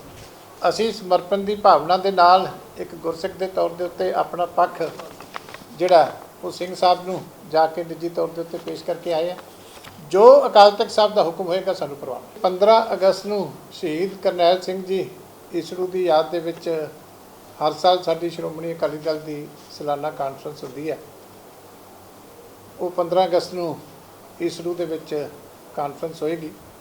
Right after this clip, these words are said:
ਉੱਨੀ ਅਗਸਤ ਨੂੰ ਰੱਖੜ ਪੁੰਨਿਆ ਦੇ ਮੌਕੇ 'ਤੇ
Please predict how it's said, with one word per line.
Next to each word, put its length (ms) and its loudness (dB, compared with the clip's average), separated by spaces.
ਉੱਨੀ 360 2
ਅਗਸਤ 360 2
ਨੂੰ 200 -2
ਰੱਖੜ 280 0
ਪੁੰਨਿਆ 280 -2
ਦੇ 140 -2
ਮੌਕੇ 280 0
'ਤੇ 320 0